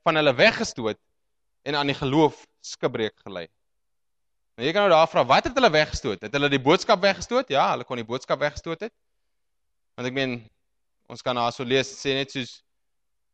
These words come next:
die geloof is daar. Maar dan dink ek, hulle het soos die goeie gewete, die skoon gewete,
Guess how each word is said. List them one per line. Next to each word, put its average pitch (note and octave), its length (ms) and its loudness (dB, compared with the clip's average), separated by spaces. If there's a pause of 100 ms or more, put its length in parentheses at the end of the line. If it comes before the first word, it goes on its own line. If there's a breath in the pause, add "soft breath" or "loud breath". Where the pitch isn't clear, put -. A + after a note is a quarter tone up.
(240)
die C3 120 -2
geloof C#3+ 400 2
is A2+ 80 -6
daar. C#3 240 0 (1400)
Maar D3 160 2
dan D#3+ 160 2 (1120)
dink F#3 240 -2
ek, - 80 -16 (240)
hulle D#3+ 160 0
het - 80 -14
soos D#3+ 240 -14 (400)
die C#3+ 80 -10
goeie G#3+ 240 -4
gewete, E3 480 -4
die B2 80 -16
skoon - 320 -8
gewete, C#3+ 480 -8